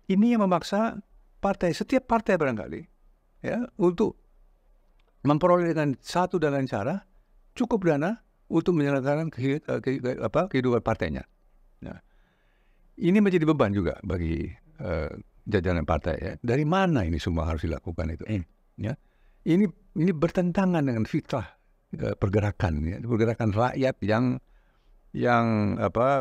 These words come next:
Speaker 1: ingin memajukan kesejahteraan luas, ya, secara wajar, secara benar, ya. Itu dibebani dengan satu tantangan untuk bisa survive sebagai partai yang memerlukan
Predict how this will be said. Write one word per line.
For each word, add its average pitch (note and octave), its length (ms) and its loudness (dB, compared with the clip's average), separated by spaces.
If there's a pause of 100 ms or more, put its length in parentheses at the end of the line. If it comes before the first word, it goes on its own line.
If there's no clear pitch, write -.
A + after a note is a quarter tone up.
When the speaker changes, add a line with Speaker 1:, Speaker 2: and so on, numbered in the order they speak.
Speaker 1:
ingin B2 400 0
memajukan G#2 1040 0
kesejahteraan A2+ 960 -2 (400)
luas, A2+ 720 0
ya, E3 240 -6 (240)
secara F#2+ 560 0
wajar, A#2 480 0 (160)
secara F2 720 -2 (400)
benar, B2 720 -2
ya. F#3 160 -8 (800)
Itu C3+ 240 0
dibebani C3+ 720 2
dengan D3 640 -2
satu A#2 320 -2
tantangan A2 640 -2 (640)
untuk B2 240 -2
bisa B2 720 -2
survive E3+ 480 0
sebagai A2+ 320 0
partai G2+ 560 -4 (880)
yang B2+ 240 2
memerlukan F#3 720 0